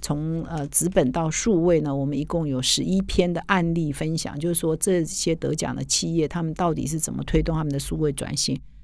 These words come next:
以及他们得奖的方案到底是怎么做的哈。因为我想我们办这个奖项最重要的目的还是搭建一个数位转型的交流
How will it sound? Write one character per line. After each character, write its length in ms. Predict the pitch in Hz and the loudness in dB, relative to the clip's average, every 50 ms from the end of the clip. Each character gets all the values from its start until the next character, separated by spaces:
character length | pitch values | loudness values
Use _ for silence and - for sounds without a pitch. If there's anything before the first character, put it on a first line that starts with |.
| - - - | -14 -8 -6
以 80 | - | -4
及 180 | 151 - 170 156 | -2 0 0 0
他 160 | 156 160 175 | 0 2 2
们 100 | 175 170 165 | 0 0 0
得 160 | - 139 147 | 0 0 0
奖 180 | 156 143 135 131 | 0 0 0 0
的 80 | 139 | -2
方 260 | 139 - - 170 175 180 | -2 -2 -2 0 0 0
案 180 | 180 165 156 | 0 -2 -2
到 120 | 156 160 143 | -2 -2 -2
底 100 | 123 113 | -2 -2
是 120 | - - 147 | -2 -4 -4
怎 160 | - - - | -4 -6 -8
么 80 | 107 - - | -8 -8 -4
做 240 | - - 180 160 143 | -2 0 2 2 2
的 100 | - 147 | 0 0
哈。 160 | 135 - - - | -2 -2 -2 -2
因 140 | 175 185 190 | -2 -2 0
为 80 | 175 165 | 0 0
我 80 | 160 | 0
想 220 | 156 - 143 139 135 - - - - - - | 0 0 0 -2 -4 -8 -16 -18 -18 -10 -6
我 100 | - 147 | -4 -2
们 160 | 151 156 156 | -2 -2 0
办 240 | 156 - 185 175 170 | 0 2 2 2 2
这 80 | 170 170 | 2 2
个 100 | 170 156 | 0 0
奖 280 | - - - - - | 0 -2 -4 -4 -4
项 240 | - - 156 143 139 | -2 -2 0 0 2
最 180 | - 247 240 208 | 4 6 6 6
重 200 | - 208 190 190 | 6 4 4 4
要 120 | 170 156 | 2 2
的 100 | 147 143 | 2 2
目 280 | 147 185 202 185 156 143 | 2 4 4 4 2 2
的 220 | - 165 156 143 | 0 0 0 0
还 160 | 135 - 147 147 | 0 0 -2 -2
是 140 | 139 - 160 | -4 -4 -4
搭 260 | - 170 160 160 165 | -4 -4 -2 -2 -2
建 240 | 165 - 165 156 151 | -2 -2 -2 0 0
一 80 | 147 151 | -2 -2
个 140 | - 139 143 | -2 -4 -2
数 180 | - - 170 | -2 0 2
位 100 | 165 156 | 2 2
转 260 | 151 - - 156 147 | 0 -2 -6 -6 -6
型 200 | 139 - 131 135 135 | -6 -6 -6 -6 -4
的 160 | 147 147 151 147 | -4 -4 -4 -4
交 320 | - - 185 180 185 190 180 | -2 2 4 4 4 4 2
流 200 | 165 135 131 | 2 0 -2